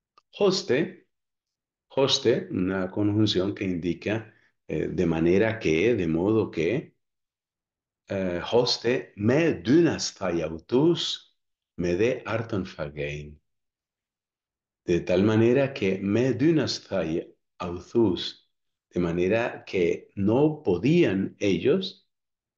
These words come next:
eh, ese no podían es lo que tenemos acá, ¿cierto? Ni siquiera arton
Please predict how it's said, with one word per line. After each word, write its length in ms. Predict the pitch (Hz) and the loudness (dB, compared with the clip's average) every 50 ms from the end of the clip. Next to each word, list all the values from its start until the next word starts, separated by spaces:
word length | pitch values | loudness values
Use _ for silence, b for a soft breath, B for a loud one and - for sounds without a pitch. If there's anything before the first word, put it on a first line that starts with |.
| _ _ _ _ _ _ | _ _ _ _ _ _
eh, 280 | 98 92 85 85 85 - | -4 -2 -2 -2 -2 -4
ese 220 | - - - 107 | -6 -6 -4 -2
no 200 | 98 95 101 95 | 0 0 -2 0
podían 420 | - 110 95 95 101 107 107 98 92 | 0 -2 0 0 0 0 0 0 -2
es 200 | 92 - - - | -2 -4 -4 -6
lo 120 | 101 - | -8 -8
que 120 | - 92 - | -8 -10 -6
tenemos 400 | 87 80 80 82 87 95 92 87 | -4 -4 -2 -2 -2 -2 -4 -6
acá, 440 | 78 - - 78 78 - 160 - _ | -8 -6 -6 -6 -6 -6 -6 -10 _
¿cierto? 600 | - - 82 78 - - - - 127 156 - - _ _ _ _ _ _ _ _ _ _ _ _ _ _ _ _ - | -10 -6 -6 -4 -6 -6 -6 -6 -6 -6 -6 -12 _ _ _ _ _ _ _ _ _ _ _ _ _ _ _ _ 0
Ni 260 | 98 104 107 107 - | 2 4 6 4 4
siquiera 880 | - - 98 - - - 131 143 156 139 107 110 131 175 - - - _ - | 2 0 -2 -2 0 0 2 2 4 4 2 2 0 -2 -4 -8 -14 _ -6
arton 800 | 113 120 117 113 113 110 - - 117 120 127 131 - - - | -4 -4 -4 -4 -6 -8 -6 -4 -2 -2 0 -2 -4 -6 -12